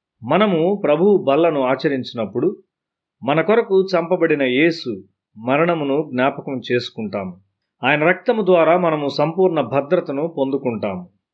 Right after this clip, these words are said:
మనము ఆయన శరీరమును తిన్నప్పుడు బలమునిచ్చు శక్తి తీసుకుంటున్నాము. దేవుని వాక్యమే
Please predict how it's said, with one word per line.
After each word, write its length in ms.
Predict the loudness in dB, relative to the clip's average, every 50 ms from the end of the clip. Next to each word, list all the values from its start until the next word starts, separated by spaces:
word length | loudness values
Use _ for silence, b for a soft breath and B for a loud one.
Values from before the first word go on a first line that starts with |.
| _ _ _ _ _ _
మనము 580 | -4 -2 0 2 2 0 0 -2 -4 -6 -10 _ _ _ _ _ _ _ _ _ -8
ఆయన 220 | -2 0 2 2 0
శరీరమును 600 | 0 2 2 4 6 6 6 4 2 -2 -4 -8
తిన్నప్పుడు 680 | -8 -6 -2 -2 -2 -2 -2 -2 -2 -2 -2 -4 -10 _ _ _ _ _ _ _ _ _ _ _ _ -14
బలమునిచ్చు 680 | -4 0 2 2 2 2 2 0 -2 -4 -4 -8 -8
శక్తి 440 | -6 -2 -2 -2 -4 -4 -6 -12 -12
తీసుకుంటున్నాము. 960 | -8 -6 -8 -8 -8 -8 -10 -8 -8 -6 -6 -6 -6 -6 -6 -8 -10 -12 -14 _ _ _ _ _ _ _ _ -2
దేవుని 300 | 2 4 4 4 4 4
వాక్యమే 800 | 2 2 2 2 -2 -2 -2 -2 0 2 0 0 0 -2 -4 -10